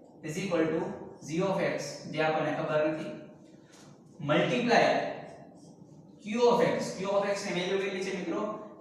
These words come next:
x માઇનસ બે છે। કેટલી છે? x માઇનસ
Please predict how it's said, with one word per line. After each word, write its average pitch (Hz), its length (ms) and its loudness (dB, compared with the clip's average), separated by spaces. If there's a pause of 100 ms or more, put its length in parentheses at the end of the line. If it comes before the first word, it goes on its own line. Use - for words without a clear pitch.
(140)
x 175 180 -6
માઇનસ 151 420 -2
બે 135 160 -6
છે। - 120 -8
કેટલી 185 320 -4
છે? 220 100 -4 (640)
x - 20 -4 (460)
માઇનસ 147 500 -2